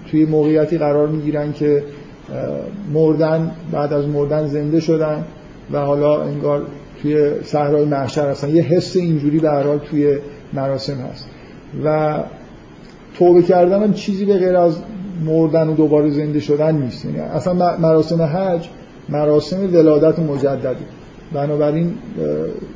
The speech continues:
با زنده شدن مرده ها هم یه جوری در واقع ارتباط واقعی داره. یه، یه نکته مهم در مورد عرفات که معمولاً روش تاکید می‌شه اینه که اصولاً شاید بزرگترین اجتماع مؤمنینه.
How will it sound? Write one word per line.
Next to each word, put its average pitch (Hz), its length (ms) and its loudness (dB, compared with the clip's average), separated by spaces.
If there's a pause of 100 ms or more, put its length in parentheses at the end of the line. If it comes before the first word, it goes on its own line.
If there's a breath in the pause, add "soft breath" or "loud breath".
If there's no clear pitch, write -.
(200)
با 151 340 0
زنده 160 320 4
شدن 156 440 2
مرده 151 360 2
ها 160 260 4
هم 170 80 0
یه 165 100 6
جوری 160 240 2
در 143 180 2
واقع 143 280 2
ارتباط 135 520 -2 (200)
واقعی 143 500 2
داره. - 180 -8 (1500 loud breath)
یه، 254 80 0
یه 226 220 2
نکته 226 320 2
مهم 214 360 4
در 202 180 4
مورد 180 240 0
عرفات 175 600 0
که 175 60 -4
معمولاً 160 400 0
روش 160 120 -2
تاکید 156 520 -4
می‌شه 160 480 2 (720 loud breath)
اینه 214 180 -2
که 330 80 -4 (100)
اصولاً 190 600 0
شاید 214 280 2
بزرگترین 170 580 4
اجتماع 175 560 -2
مؤمنینه. 151 640 -2